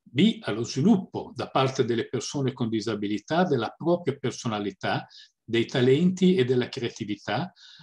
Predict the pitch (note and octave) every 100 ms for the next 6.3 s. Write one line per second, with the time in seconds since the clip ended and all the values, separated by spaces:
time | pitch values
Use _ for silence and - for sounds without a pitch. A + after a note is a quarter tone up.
0 | - - F3+ F3 - A3 F#3+ B2+ C3+ C3
1 | F3+ F#3 - B2 A#2 A2+ - A#2+ - C#3
2 | B2+ A#2+ A2+ G#2 A2+ A2 G2+ - - F#3+
3 | F#3 - F#3+ F#3 C#3 C#3 C#3 C3+ C#3 -
4 | D3 C3+ A#2 - G#2+ - - - - -
5 | - - - - - _ _ _ _ -
6 | D3 E3 -